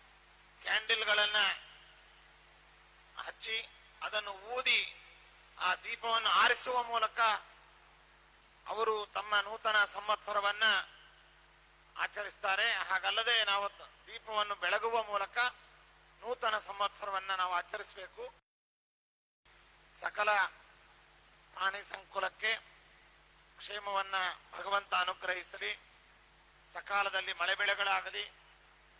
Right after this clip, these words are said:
ಶಾಂತಿ ಸೌಹಾರ್ದಗಳು ನೆಲೆಗೊಳ್ಳಲಿ, ಧನಧಾನ್ಯಾದಿಗಳ ಅಭಿವೃದ್ಧಿಯಾಗಲಿ, ದೇಶದಲ್ಲಿ ಎಲ್ಲ ರೀತಿಯಾದಂತಹ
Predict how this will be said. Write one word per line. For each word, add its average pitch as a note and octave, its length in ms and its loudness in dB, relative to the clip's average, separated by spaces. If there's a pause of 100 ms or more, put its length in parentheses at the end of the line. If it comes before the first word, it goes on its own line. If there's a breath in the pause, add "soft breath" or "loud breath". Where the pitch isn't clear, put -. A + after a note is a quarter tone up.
(140)
ಶಾಂತಿ F#3+ 380 -4
ಸೌಹಾರ್ದಗಳು G3+ 960 -2 (240)
ನೆಲೆಗೊಳ್ಳಲಿ, G3+ 640 -2 (920)
ಧನಧಾನ್ಯಾದಿಗಳ G3 880 0
ಅಭಿವೃದ್ಧಿಯಾಗಲಿ, F#3 1160 -2 (1040)
ದೇಶದಲ್ಲಿ G3 600 -2
ಎಲ್ಲ F#3+ 240 2
ರೀತಿಯಾದಂತಹ F#3 1000 0